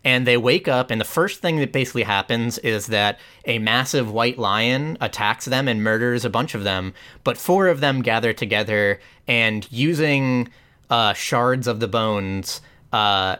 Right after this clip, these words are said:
you ha-, you're, the first fight is an attempt to kill a white lion, and after you do that, so begins the game. You harvest the white lion's body for resources, find an area to hunker down, and the game is half settlement,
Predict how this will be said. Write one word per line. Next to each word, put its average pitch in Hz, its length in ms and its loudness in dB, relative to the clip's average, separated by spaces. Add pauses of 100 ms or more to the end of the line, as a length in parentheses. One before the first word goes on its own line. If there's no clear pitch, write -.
you 120 240 0
ha-, 117 140 0
you're, 113 300 0
the 120 120 -4
first 143 340 -2
fight 131 260 0
is 107 140 -4
an 113 60 -4
attempt 113 380 -2
to 117 80 -6
kill 117 440 0
a 95 400 0 (220)
white 127 260 0
lion, 170 460 2
and 117 160 0
after 135 260 0
you 123 160 2
do 151 260 0
that, 92 380 0 (220)
so 147 240 2
begins 143 420 0
the 156 80 -2
game. 107 400 0 (260)
You 123 260 2
harvest 135 380 0
the 151 60 0
white 127 220 2
lion's 117 320 0
body 101 320 0
for 104 160 -6
resources, 117 880 0 (240)
find 139 460 0
an 120 140 0
area 120 520 2
to 117 320 -2
hunker 127 380 -2
down, 98 480 -2 (300)
and 107 600 2
the 120 160 -2
game 120 340 0
is 120 200 -4
half 127 340 0
settlement, 107 720 -2